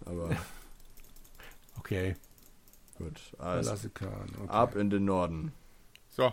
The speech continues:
Speaker 3: Safe State, das geht mir am Zager.
Speaker 1: Oh ja, stimmt. Ich speichere auch mal lieber.
Speaker 2: <laughs>
Speaker 1: Habt ihr jetzt eigentlich, nur dass ich das genauso mache wie ihr,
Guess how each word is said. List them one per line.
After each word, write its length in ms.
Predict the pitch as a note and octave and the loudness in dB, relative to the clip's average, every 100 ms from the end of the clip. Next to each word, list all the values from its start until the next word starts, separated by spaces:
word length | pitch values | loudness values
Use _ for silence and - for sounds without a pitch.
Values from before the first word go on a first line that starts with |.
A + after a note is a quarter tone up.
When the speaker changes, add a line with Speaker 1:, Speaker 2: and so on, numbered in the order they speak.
| - | 2
Speaker 3:
Safe 280 | - B2+ B2 | -2 2 2
State, 240 | - C#3 | 2 -2
das 240 | C3+ B2+ - | -2 -6 -8
geht 160 | A#2 | -10
mir 60 | A#2 | -8
am 140 | A2+ | -10
Zager. 340 | - A#2 C3 C#3+ - - - - - - - | -4 -2 -2 -6 -10 -20 -20 -20 -20 -20 -16
Speaker 1:
Oh 160 | - G#2 | 2 6
ja, 140 | F#2+ | 6
stimmt. 320 | F2 - E2+ - - | 4 -2 -4 -4 -10
Ich 220 | F2 - - | -10 -10 -12
speichere 420 | - - E3+ E3 | -10 -6 -4 -4
auch 160 | - D3+ | -4 -6
mal 160 | E3+ D#3 | -6 -4
lieber. 220 | E3 F#3 - - | -2 -2 0 4
Speaker 2:
<laughs> 400 | F4 D4 D4+ B3+ | 6 8 6 6
Speaker 1:
Habt 240 | A3+ - | 4 10
ihr 160 | D3+ D3+ | 12 12
jetzt 240 | E3+ E3 | 12 8
eigentlich, 880 | - A#2 D#3+ F3 C#3+ A#2+ D#3+ G#3 - - | 4 6 6 4 4 6 4 2 -10 0
nur 220 | A#2 C3 | 4 6
dass 180 | C3+ B2+ | 6 2
ich 100 | B2 | 0
das 280 | B2+ A#2 - | -2 -2 2
genauso 420 | A#2 G2 C3+ D#3 | 4 4 4 4
mache 300 | C#3 B2+ B2 | 2 2 2
wie 80 | A2+ | 6
ihr, 320 | A2+ D#3+ | 8 8